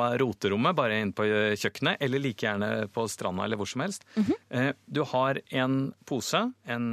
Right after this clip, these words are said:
Speaker 1: eh, vanlig, litt stor, eh, brødpose, og så fyller du den med, eh, la oss si, et kilo med knust is,
Speaker 2: Mhm.
Speaker 1: og så et halvt kilo med salt.
Speaker 2: Ja.
Speaker 1: Og så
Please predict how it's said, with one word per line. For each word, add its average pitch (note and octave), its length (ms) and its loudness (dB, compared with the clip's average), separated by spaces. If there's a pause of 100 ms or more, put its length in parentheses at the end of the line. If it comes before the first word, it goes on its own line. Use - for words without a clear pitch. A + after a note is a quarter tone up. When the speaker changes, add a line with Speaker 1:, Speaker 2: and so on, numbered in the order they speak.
Speaker 1:
eh, A2 260 -8
vanlig, F#2+ 960 -6
litt G#2 200 -10
stor, A2+ 400 -4 (320)
eh, A2+ 100 -4
brødpose, G#2 600 -2
og - 400 -20
så C#3 100 -2
fyller G#2 300 0
du F#2+ 100 0
den G#2 420 0
med, G2+ 460 -2 (480)
eh, G2+ 560 -2
la G2+ 160 0
oss G2 120 -4
si, G2+ 120 -2
et F#2+ 800 -6
kilo G2 480 -2
med F#2+ 640 -4
knust - 500 -6 (120)
is, - 360 -4 (100)
Speaker 2:
Mhm. G#3 160 2 (180)
Speaker 1:
og - 100 -6
så B2 340 0 (340)
et B2+ 120 -4
halvt G#2 220 -4
kilo G2 480 -2
med F#2 500 -2 (100)
salt. - 500 -8 (220)
Speaker 2:
Ja. G#3+ 100 4 (480)
Speaker 1:
Og C3 80 -2
så F3+ 380 2